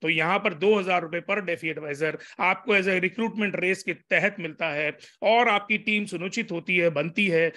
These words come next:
उसके लिए यहाँ ट्रेनिंग सेशन डेली चल रहे हैं। साथ में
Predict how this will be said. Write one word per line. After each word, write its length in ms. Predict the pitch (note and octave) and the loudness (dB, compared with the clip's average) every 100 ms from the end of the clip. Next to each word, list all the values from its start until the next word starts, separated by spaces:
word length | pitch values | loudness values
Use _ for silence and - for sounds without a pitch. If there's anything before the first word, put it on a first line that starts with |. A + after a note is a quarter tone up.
| - F#3+ | -4 -2
उसके 260 | G3+ A3+ | 0 0
लिए 200 | A3 A3 | 2 2
यहाँ 180 | G3+ F#3+ | 2 -2
ट्रेनिंग 340 | F#3 E3+ G#3+ | -4 -6 -6
सेशन 360 | G#3+ F#3 F#3 E3+ | -6 -6 -6 -6
डेली 260 | D3+ F#3 A#3 | -2 0 2
चल 160 | G3 | 0
रहे 280 | E3+ E3+ E3 | 0 0 0
हैं। 240 | D3+ D#3 - - - | -2 -6 -10 -20 -10
साथ 380 | - F#3+ A#3 B3 G#3+ | 0 4 4 2 2
में 320 | G#3 E3+ | 2 0